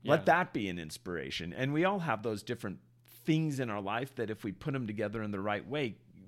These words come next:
Speaker 1: do the same thing. The, the, the output of the equation,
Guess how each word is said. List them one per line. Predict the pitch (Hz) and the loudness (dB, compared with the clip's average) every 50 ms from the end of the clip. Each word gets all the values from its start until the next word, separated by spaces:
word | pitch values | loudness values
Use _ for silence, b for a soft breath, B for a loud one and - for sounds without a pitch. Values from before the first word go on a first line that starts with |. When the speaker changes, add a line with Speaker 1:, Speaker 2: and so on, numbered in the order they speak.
| 113 101 131 147 139 | -20 -14 -10 -8 2
Speaker 1:
do | 131 156 156 | 2 4 4
the | 147 143 | 4 2
same | - - 151 147 143 | -2 -2 -2 -2 -4
thing. | 143 - 165 160 104 92 92 | -6 -6 -6 -4 -4 -4 -2
The, | 107 107 95 - 117 | -2 -4 -4 -4 -6
the, | 120 117 104 95 78 B B B B B B B | -4 -4 -4 -4 -6 B B B B B B B
the | - 127 120 - | 0 2 2 2
output | 123 131 156 - - 147 143 120 | 2 2 0 0 -2 -4 -4 -4
of | 117 104 | -4 -4
the | 110 107 101 | -2 -2 -2
equation, | 95 - - - 147 147 151 147 131 117 110 92 92 | -2 -2 -4 -4 0 0 2 2 2 0 0 0 -2